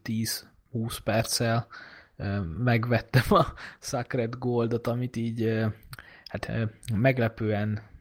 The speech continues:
konstatáltam, hogy annak idején ezt lehátkódolták ezerhuszonnégy szer hétszázhatvannyolcas felbontásra,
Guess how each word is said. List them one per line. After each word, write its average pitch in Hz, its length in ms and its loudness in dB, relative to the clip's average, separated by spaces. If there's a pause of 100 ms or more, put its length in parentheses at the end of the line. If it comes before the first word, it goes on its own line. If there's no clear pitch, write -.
(600)
konstatáltam, 107 920 0
hogy 104 220 -4
annak 110 380 0
idején 104 400 0
ezt - 340 -4
lehátkódolták 107 1200 0
ezerhuszonnégy 113 920 0
szer 104 200 -2
hétszázhatvannyolcas 110 1040 0
felbontásra, 131 1000 0